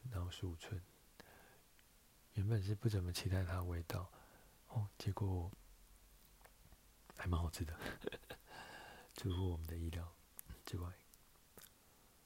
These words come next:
呃，后来大概一个小时吧，情绪稍微低落一点，就想着圣诞节好像还是没有正常的对话，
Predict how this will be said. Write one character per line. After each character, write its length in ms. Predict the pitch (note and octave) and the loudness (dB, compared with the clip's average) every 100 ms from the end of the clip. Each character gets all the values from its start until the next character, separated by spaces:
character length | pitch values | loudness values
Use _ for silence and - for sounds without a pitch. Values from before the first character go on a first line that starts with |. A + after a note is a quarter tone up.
| - - | -20 -16
呃， 520 | - G2 F#2+ F#2 F#2+ G2 - - - - - - - - - - - - - - - - - - - - - | -2 0 2 0 -2 -6 -14 -20 -20 -20 -20 -20 -20 -20 -20 -20 -20 -20 -20 -20 -20 -20 -20 -20 -20 -20 -8
后 240 | - C#3+ | 2 4
来 240 | A2+ G#2+ G#2 G2+ G#2+ - - - - - - | 6 4 4 2 -2 -8 -20 -20 -20 -20 -6
大 220 | - G#2+ | 0 2
概 120 | G2+ G2 F#2+ - - | 4 2 -2 -6 -2
一 120 | A#2 | 0
个 120 | G#2 | 0
小 180 | - G2+ | -2 -4
时 180 | - G2+ | -4 -4
吧， 240 | G2 G#2 - | -4 -6 -8
情 220 | - G2 | 2 4
绪 100 | A2+ | 4
稍 180 | A2 G#2 | 4 4
微 140 | F#2 F2+ | 4 2
低 180 | F#2+ | 0
落 200 | F2+ F2 | 0 0
一 60 | F2 | -2
点， 160 | F#2 - - - - - - - - - - - | -4 -8 -14 -18 -20 -20 -20 -20 -20 -20 -16 -6
就 60 | |
想 220 | F#2 F2 F2 | -2 0 0
着 300 | F2 E2+ F2+ - - - - - | 0 -2 -6 -12 -20 -20 -20 -4
圣 160 | A2+ G2 | 0 2
诞 140 | F#2 | 2
节 140 | F2 | 0
好 100 | D#2+ E2+ | -2 0
像 320 | F2+ F2 F2+ | 0 -2 -4
还 140 | - F#2+ | -6 -4
是 160 | - | -2
没 140 | F2 E2+ | 0 -2
有 220 | E2+ F2+ - - - - - - | -4 -8 -16 -20 -14 -12 -12 0
正 140 | G2 | 0
常 160 | E2+ E2+ | 2 -2
的 60 | |
对 160 | E2 F2 | -2 -6
话， 260 | - - | -6 -16